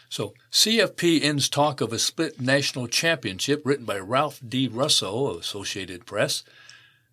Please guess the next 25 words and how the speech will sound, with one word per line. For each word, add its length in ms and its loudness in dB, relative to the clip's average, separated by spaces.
The 80 -12
question 540 0
seemed 320 -2
like 200 -4
a 60 -2
valid 580 -2
one 200 -10
moments 400 -2
after 240 -6
the 100 -6
unbeaten 500 -2
A 160 -2
C 220 0
C 300 -2
champion 560 -4
Florida 340 -4
State 320 -2
was 180 -14
left 280 -4
out 180 2
of 80 -2
the 100 -6
college 380 -2
football 420 -4
playoff. 600 -8